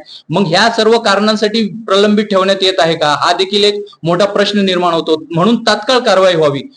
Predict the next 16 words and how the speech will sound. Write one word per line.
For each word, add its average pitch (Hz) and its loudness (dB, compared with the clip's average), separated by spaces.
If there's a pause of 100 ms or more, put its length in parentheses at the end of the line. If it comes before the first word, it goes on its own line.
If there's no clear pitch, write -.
(220)
आणि 214 0 (140)
एक 220 -2 (280)
कर्मचारी 233 2
म्हणून, 196 2
क्लास 180 -2
थ्रीचा 214 -2
कर्मचारी 214 0
म्हणून 220 2
किती 226 -4
चक्रा 214 0
माराव्या 170 2
त्याला 175 2
पण 240 -2
कुठंतरी 226 0
बंधन 196 0
असावं. 151 0